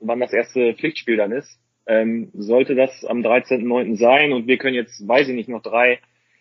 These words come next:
zwei, drei Wochen keine Testspiele machen, kann das natürlich ein Vorteil, äh, ein Nachteil für uns sein.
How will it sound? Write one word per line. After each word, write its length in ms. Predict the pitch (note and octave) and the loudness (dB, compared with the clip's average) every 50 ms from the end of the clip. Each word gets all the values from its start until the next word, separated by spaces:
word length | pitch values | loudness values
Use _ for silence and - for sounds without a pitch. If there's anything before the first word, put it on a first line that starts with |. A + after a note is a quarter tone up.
| _ _ _ | _ _ _
zwei, 260 | - - A#2+ B2 C3+ | -4 0 2 4 4
drei 240 | B2+ A#2 B2+ B2+ A#2+ | 4 2 0 0 0
Wochen 300 | C3 C3 B2+ C3 B2+ A#2+ | -2 -6 -6 -8 -14 -12
keine 240 | - B2 B2 A#2+ A2 | -10 -10 -10 -8 -8
Testspiele 440 | - C3 C#3 - - - D3 D3 C#3+ | -6 -8 -8 -8 -8 -8 -6 -4 -4
machen, 320 | D3 D3 C#3+ D3+ D3+ C#3 | -4 -6 -6 -8 -10 -10
kann 140 | - C#3+ C#3+ | -8 -6 -6
das 200 | C#3+ C3+ C3+ C#3+ | -6 -6 -6 -6
natürlich 340 | D3 C3+ - D#3+ D3+ C#3 A#2 | -6 -4 -2 -2 0 0 -2
ein 100 | A2 - | -4 -4
Vorteil, 420 | - G#2 G2+ - G#2+ G2+ - - - | -2 -2 -2 0 -2 -2 -2 0 0
äh, 180 | G#2+ G#2 G#2 | 2 4 4
ein 100 | G#2 G#2 | 4 2
Nachteil 360 | G#2 G#2 G#2 G#2 - - G2 - | 2 0 0 0 -2 -4 -4 -4
für 120 | - A2+ | -4 -4
uns 160 | G#2 G#2 G#2+ | -4 -4 -2
sein. 320 | A2+ A2 A#2 B2+ C3+ C#3+ | -2 0 0 0 -2 -6